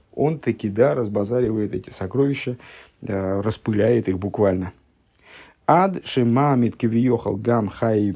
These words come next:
хай навший басакона», вплоть до того, что в результате, э, вплоть до того, что даже способен сам поставить себя, э, в состояние, в ситуацию опасности, жертвует собой.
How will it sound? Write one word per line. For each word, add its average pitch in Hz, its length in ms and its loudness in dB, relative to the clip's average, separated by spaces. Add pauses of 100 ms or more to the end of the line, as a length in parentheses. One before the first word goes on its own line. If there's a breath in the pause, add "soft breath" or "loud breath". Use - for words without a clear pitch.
(160)
хай 110 640 0
навший 117 520 -2
басакона», 107 580 -2
вплоть 175 360 2
до 135 120 0
того, 123 240 0
что 139 140 -4
в 110 80 2
результате, 120 580 -2 (720 loud breath)
э, 95 120 -6
вплоть 135 380 2
до 113 100 0
того, 113 220 0
что 107 180 -4
даже 120 280 -2
способен 117 540 -4
сам 120 280 -2
поставить 110 460 -4
себя, 104 400 -4 (360)
э, - 280 -10
в - 40 -20
состояние, 95 600 -8
в - 260 -16
ситуацию 92 400 -2
опасности, 110 640 -6
жертвует 110 480 -4
собой. 98 440 -4